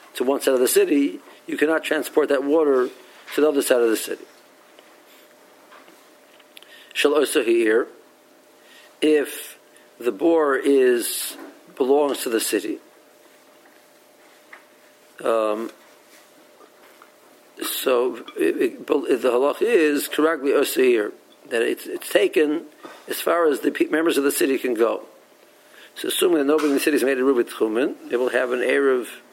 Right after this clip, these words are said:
it'll be allowed, it'll be tra-, can be transported anywhere in, within two thousand amas around the city.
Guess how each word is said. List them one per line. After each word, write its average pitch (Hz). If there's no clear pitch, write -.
it'll 123
be 127
allowed, 135
it'll 135
be 139
tra-, 139
can -
be 135
transported 143
anywhere 147
in, -
within -
two 143
thousand 127
amas 127
around 120
the 117
city. -